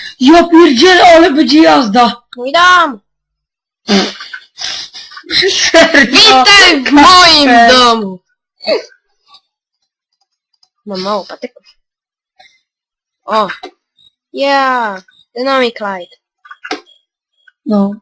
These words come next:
Speaker 2: Zawsze.
Speaker 1: też ci to wgrałem.
Speaker 2: No. Mm.
Speaker 1: Moja paczka, tak. Wbijać na mojego
Speaker 2: Skype'a.
Speaker 1: E, nie. <laughs>
Speaker 2: Mm.
Speaker 1: YouTube'a, nie?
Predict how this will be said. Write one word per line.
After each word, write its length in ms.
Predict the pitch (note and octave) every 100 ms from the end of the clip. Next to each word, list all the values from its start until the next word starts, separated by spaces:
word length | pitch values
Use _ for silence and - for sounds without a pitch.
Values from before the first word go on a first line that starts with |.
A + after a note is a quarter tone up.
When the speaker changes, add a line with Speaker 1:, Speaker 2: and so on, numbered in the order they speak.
| _
Speaker 2:
Zawsze. 200 | G3 F#3+
Speaker 1:
też 100 | B3
ci 140 | - G3
to 120 | G3
wgrałem. 540 | F3 F3+ F3 E3+ E3 _ _ -
Speaker 2:
No. 120 | F#3+ F3+ F#3 _ _ _ - - _ _ _ _ _ _ _ _ _ _ _ -
Mm. 280 | G3+ G3 G3
Speaker 1:
Moja 260 | G#3+ G#3+
paczka, 520 | G#3+ G3+ - - - _ _
tak. 160 | G3 - -
Wbijać 500 | F#3 F#3 B3 A#3 -
na 160 | A3+ A3+
mojego 920 | A3 A3 G#3+ G#3+ G3+ G#3 G3 F#3+ F3+ _ _ _ _ _ _
Speaker 2:
Skype'a. 480 | - - G#3 - E3+
Speaker 1:
E, 260 | F#3 G3+ F3+ E3 -
nie. 260 | F3+ F3 E3
<laughs> 80 | -
Speaker 2:
Mm. 380 | A3 A#3+ B3+ F#3+ A3+
Speaker 1:
YouTube'a, 520 | G#3 C4 A#3 F#3 E3
nie? 180 | E3+